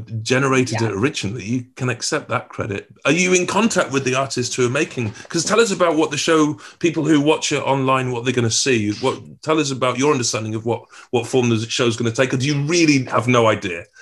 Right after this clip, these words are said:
Speaker 1: <laughs> You just gave them the script and they're getting on with it.
Speaker 2: Yeah, we're kind of practicing release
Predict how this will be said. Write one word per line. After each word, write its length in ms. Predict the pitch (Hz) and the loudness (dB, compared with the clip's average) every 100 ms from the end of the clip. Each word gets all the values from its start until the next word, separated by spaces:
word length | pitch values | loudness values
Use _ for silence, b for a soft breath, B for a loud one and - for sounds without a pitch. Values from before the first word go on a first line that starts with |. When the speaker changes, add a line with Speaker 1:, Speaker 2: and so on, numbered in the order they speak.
| B | B
Speaker 1:
<laughs> 240 | 117 - | -16 -6
You 600 | 190 214 196 202 185 185 | -2 0 0 0 -2 -2
just 300 | - 151 131 | -2 -2 0
gave 140 | 175 165 | 0 0
them 100 | 147 | 0
the 60 | |
script 340 | 127 - 131 120 | 0 0 0 0
and 100 | 117 | 0
they're 80 | 107 | 0
getting 220 | 120 107 | 0 -2
on 120 | 104 | -4
with 140 | 98 | -4
it. 140 | 92 - _ b b b b _ _ _ _ - | -8 -12 _ b b b b _ _ _ _ -10
Speaker 2:
Yeah, 300 | 208 320 370 | -2 2 2
we're 140 | 339 | 2
kind 360 | 349 - 285 339 | 0 0 2 2
of 240 | 392 381 349 - - | 0 -2 -4 -14 -18
practicing 680 | - 226 214 - 240 208 202 | -2 0 0 -2 -4 -6 -4
release 680 | 175 156 151 180 - - | -6 -6 -10 -12 -16 -20